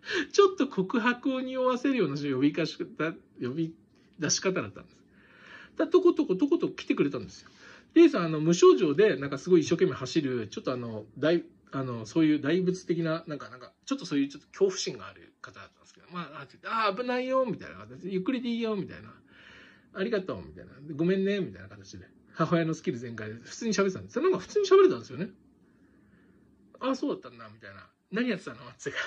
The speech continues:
ら、「今日ゲームセンター行ってたんだ」みたいな話して、「ダメだよ、勉強しなくちゃ」みたいな話してたんですよ。だから、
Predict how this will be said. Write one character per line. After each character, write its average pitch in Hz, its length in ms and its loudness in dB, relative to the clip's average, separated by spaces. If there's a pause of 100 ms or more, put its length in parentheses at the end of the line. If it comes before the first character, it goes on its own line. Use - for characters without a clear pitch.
(160)
ら、 151 120 -2
「今 156 140 2
日 160 60 0
ゲ 165 60 6
ー 180 40 6
ム 190 80 2
セ 226 100 0
ン 247 60 -6
タ 185 80 0
ー 170 60 4
行 160 40 -6
っ - 20 -6
て 180 60 -2
た 165 100 2
ん 139 80 -4
だ」 165 200 2
み 156 100 -6
た 120 80 -6
い 113 40 -8
な 113 100 -10
話 127 320 -6
し - 60 -12
て、 117 220 -6 (440)
「ダ 139 100 -8
メ 240 120 2
だ 349 100 6
よ、 220 140 6
勉 170 200 2
強 180 120 4
し 175 100 0
な 180 100 0
く - 60 -6
ち 147 100 -4
ゃ」 113 160 -6
み - 60 -18
た 110 100 -10
い 104 40 -10
な 107 60 -12
話 123 280 -12
し - 20 -18
て - 60 -20
た 101 60 -14
ん 90 40 -14
で 87 60 -16
す - 60 -20
よ。 - 60 -20 (720)
だ 370 100 6
か 294 60 6
ら、 220 220 0